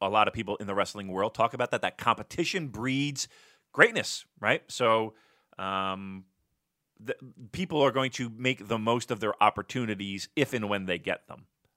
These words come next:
Uh, that's one thing we got, we should be asking about, though. I, I'd like to get an update on David Finlay and what, what, what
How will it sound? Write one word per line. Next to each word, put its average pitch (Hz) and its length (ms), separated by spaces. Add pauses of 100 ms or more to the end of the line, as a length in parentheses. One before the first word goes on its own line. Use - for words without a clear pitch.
(200)
Uh, 90 460 (880)
that's - 180
one 523 100
thing 427 140
we 226 80
got, 160 220
we 151 80
should 135 160
be 117 120
asking 104 320
about, 87 260
though. 87 220
I, 95 120
I'd 147 220
like 185 180
to 277 40
get 139 140
an 117 60
update 113 260
on 95 80
David 92 260
Finlay 90 440 (240)
and 98 160
what, 101 200
what, - 220 (220)
what 104 160